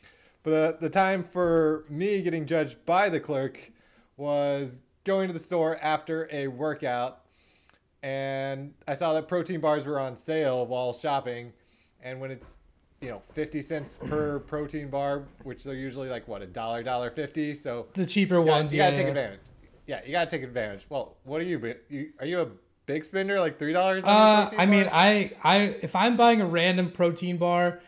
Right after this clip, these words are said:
Speaker 2: if I'm going to, like, a gas station to get a protein bar, I'm specifically looking for a Quest bar, which is probably, like, two fifty to three dollars.
Speaker 1: Well, at a gas station.
Speaker 2: Yeah.
Speaker 1: Yeah, gas stations, you gotta,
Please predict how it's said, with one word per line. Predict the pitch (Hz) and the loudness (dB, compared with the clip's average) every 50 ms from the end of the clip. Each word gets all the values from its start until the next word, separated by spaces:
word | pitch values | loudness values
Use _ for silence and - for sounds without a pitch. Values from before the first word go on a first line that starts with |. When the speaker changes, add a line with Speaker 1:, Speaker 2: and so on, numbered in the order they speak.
| - _ _ | -20 _ _
Speaker 2:
if | _ 180 | _ 4
I'm | 185 190 | 6 8
going | 214 220 233 220 | 8 8 8 6
to, | 233 233 226 | 6 4 4
like, | 208 196 | 6 4
a | 190 | 4
gas | 175 143 165 151 156 160 - | 2 4 4 4 4 2 0
station | - 190 185 180 180 180 | -2 -2 -2 -2 -2 -4
to | 170 | -4
get | 160 175 165 | 0 0 0
a | - | -2
protein | - - 170 160 - 180 165 | 0 -2 -2 0 0 -2 -4
bar, | 165 151 | -2 0
I'm | 160 165 165 - | 0 0 0 0
specifically | - 202 185 185 - 185 - 151 - 170 | -2 -4 -4 -2 -2 -4 -4 -4 -4 -2
looking | 165 160 156 156 165 156 | -2 -2 -2 -2 -4 -6
for | 135 - 147 | -6 -4 -6
a | 131 127 | -6 -6
Quest | - - 143 131 127 - - - _ _ _ _ _ _ _ _ _ | -8 -10 -10 -8 -8 -10 -12 -18 _ _ _ _ _ _ _ _ _
bar, | - 160 139 131 131 131 | 0 2 2 4 2 0
which | 135 135 127 147 | 0 -2 -4 -6
is | 139 | -8
probably, | - - 190 170 160 151 151 147 | -4 0 2 2 2 2 2 2
like, | 139 131 127 - | 2 0 -2 -4
two | - 156 135 | -6 -6 -6
fifty | 127 - 135 127 - - 127 120 | -4 -6 -6 -6 -6 -8 -8 -6
to | 120 120 | -8 -8
three | 117 - 135 120 | -10 -8 -10 -10
dollars. | 113 110 107 110 117 120 117 - _ _ _ _ _ _ _ _ _ _ _ _ _ _ _ _ _ _ _ | -10 -10 -12 -14 -14 -16 -18 -20 _ _ _ _ _ _ _ _ _ _ _ _ _ _ _ _ _ _ _
Speaker 1:
Well, | 185 180 170 | -4 -2 -2
at | 156 131 | 0 -2
a | 113 | -4
gas | 107 120 117 110 101 - | -4 -6 -6 -8 -8 -10
station. | - - 160 | -12 -6 -2
Speaker 2:
Yeah. | 165 170 139 98 98 - - _ _ _ - _ _ _ _ _ _ _ _ _ _ _ _ _ _ _ _ _ _ _ _ | 0 2 2 0 -2 -10 -20 _ _ _ -20 _ _ _ _ _ _ _ _ _ _ _ _ _ _ _ _ _ _ _ _
Speaker 1:
Yeah, | 113 101 | -14 -12
gas | 104 123 151 151 | -6 -4 -4 -4
stations, | 147 175 156 131 131 139 127 | -2 -4 -8 -8 -8 -10 -4
you | 131 | -4
gotta, | 127 123 120 117 123 127 | -2 -2 -2 -2 -4 -6